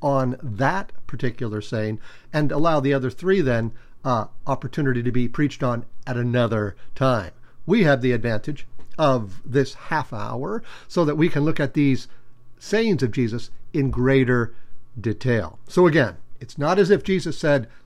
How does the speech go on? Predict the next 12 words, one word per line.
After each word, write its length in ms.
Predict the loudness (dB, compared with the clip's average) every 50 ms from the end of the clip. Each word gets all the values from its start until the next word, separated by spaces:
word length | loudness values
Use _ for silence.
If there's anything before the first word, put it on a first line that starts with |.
| -8 -6
"Let 140 | -4 -2 0
me 80 | -2
say 240 | 0 2 4 4 6
this, 360 | 6 6 4 4 2 -4 -8 -8 -8 -8 -10 -12 -12 -14 -14 -12 -14 -14 -12 -10 -8 -6 -4
and 360 | -2 -2 -2 -2 -4 -6 -8 -12 -14 -14 -10 -6
then 320 | -2 -2 0 0 -2 -2
this. 420 | 2 2 4 2 2 0 -6 -12 -14 -14 -14 -14 -14 -14 -14 -8 -2
Oh, 140 | 0 0 2
and 100 | 2 2
by 160 | 2 2 4
the 80 | 4 6
way, 380 | 6 6 4 4 2 -2 -4